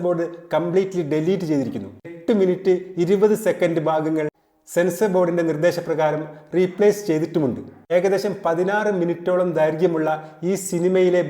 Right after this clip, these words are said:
ഭാഗങ്ങൾ സെൻസർ ബോർഡ് കട്ട് ചെയ്യുകയോ മാറ്റുകയോ ചെയ്തിട്ടുണ്ട്. ഈ സിനിമയിൽ നിന്നും സെൻസർ ബോർഡ് ഒഴിവാക്കിയ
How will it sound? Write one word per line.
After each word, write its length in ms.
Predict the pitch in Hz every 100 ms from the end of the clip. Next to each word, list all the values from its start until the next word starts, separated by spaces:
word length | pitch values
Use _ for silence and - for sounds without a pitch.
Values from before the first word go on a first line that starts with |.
| 151
ഭാഗങ്ങൾ 420 | 156 165 160 151 151 - -
സെൻസർ 400 | 170 175 170 202 165
ബോർഡ് 220 | 160 151 - -
കട്ട് 280 | 170 - - 220
ചെയ്യുകയോ 460 | 180 175 165 160 160 151
മാറ്റുകയോ 500 | 156 160 202 185 185 175
ചെയ്തിട്ടുണ്ട്. 380 | 147 123 113 98 - - _ 165
ഈ 20 | 208 220
സിനിമയിൽ 360 | 214 202 208 202
നിന്നും 200 | 196 196 190
സെൻസർ 380 | 170 175 208 208 196
ബോർഡ് 140 | 185
ഒഴിവാക്കിയ 580 | 170 180 202 185 - 190